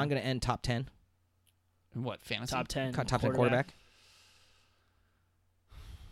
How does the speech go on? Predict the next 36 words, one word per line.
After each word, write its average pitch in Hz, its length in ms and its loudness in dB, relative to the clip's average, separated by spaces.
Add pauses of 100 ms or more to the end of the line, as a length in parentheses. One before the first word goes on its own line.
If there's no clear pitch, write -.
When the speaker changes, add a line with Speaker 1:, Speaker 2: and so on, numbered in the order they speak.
(1300)
Speaker 3:
Yeah, 156 260 2 (160)
I 131 60 2
Speaker 2:
And 139 60 6
Speaker 3:
would - 80 4
Speaker 2:
if - 60 -8
he 156 100 6
Speaker 3:
take - 80 -8
that. 175 60 8
Speaker 2:
does 226 220 12
Speaker 1:
He'd 180 60 10
probably 175 140 12
Speaker 2:
that, 160 80 12
Speaker 1:
be, 180 80 8
he'd 160 120 6
probably 180 180 4
be, 165 120 8
like, 139 180 4
right 120 260 2
around 110 240 -2
Speaker 2:
and 139 100 4
if 127 60 2
he 170 100 4
Speaker 1:
ten. - 60 -2
Speaker 2:
does 180 240 8
that 143 140 6
and 123 80 2
he 120 60 2
finishes 135 460 0
eighth, 160 380 4 (160)
should - 300 2
he 120 80 6
be 117 120 2
Rookie 117 220 0
of 104 60 -4
the 101 40 -2
Year? 85 160 -6